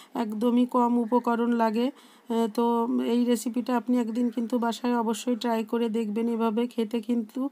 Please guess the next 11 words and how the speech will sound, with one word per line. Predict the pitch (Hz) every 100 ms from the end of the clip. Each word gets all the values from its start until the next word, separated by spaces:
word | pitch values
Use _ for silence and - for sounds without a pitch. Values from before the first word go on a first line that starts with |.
| - - -
খুবই | - 247 247
ভালো | 214 214 196
লাগে। | 185 170 165 - - - -
তো | 247
আমি | 247 262
এক | 262 254
এক | 247
করে | - 247 254
পেঁয়াজ, | 254 247 240 240 240
রসুন | 240 226 254 240 240
আর | 233